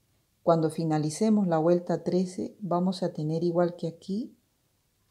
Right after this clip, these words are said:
eh, los aumentos de este lado y aquí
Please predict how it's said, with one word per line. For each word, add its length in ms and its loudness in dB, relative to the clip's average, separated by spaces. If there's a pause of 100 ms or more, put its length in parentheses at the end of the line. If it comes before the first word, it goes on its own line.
(320)
eh, 100 -4
los 220 -2
aumentos 520 0
de 60 0
este 260 -4
lado 400 0
y 140 0
aquí 500 -4